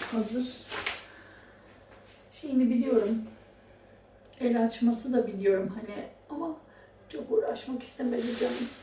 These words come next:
Şu günlerde nedense bilmiyorum.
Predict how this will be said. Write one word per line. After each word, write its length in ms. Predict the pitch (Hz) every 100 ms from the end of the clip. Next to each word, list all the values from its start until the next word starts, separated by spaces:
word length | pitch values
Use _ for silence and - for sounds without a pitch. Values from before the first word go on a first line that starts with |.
| - - - - - - - - - - -
Şu 260 | - - 254
günlerde 560 | 285 277 277 262 262 262
nedense 540 | 269 294 277 - 247
bilmiyorum. 600 | 269 254 226 214 240